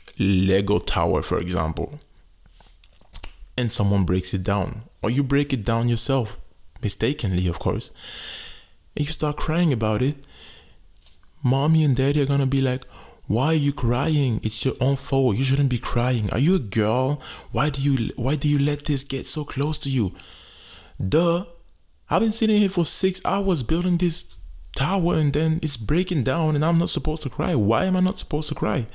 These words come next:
You can cry, all right? You can. Because, first of all, you are human. This is like, this is number one. And after that, you're a man.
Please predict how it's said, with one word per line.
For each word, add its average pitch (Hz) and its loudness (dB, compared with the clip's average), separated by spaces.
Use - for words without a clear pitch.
You 131 4
can 90 -10
cry, 85 -4
all 101 0
right? 104 2
You 92 2
can. 82 0
Because, - -2
first 120 0
of 92 -2
all, 87 0
you 95 2
are 85 0
human. 90 0
This 95 0
is 92 0
like, 90 0
this 110 0
is 98 -2
number 85 2
one. 87 2
And 175 -2
after 131 -2
that, 95 -2
you're 98 2
a 87 4
man. 85 2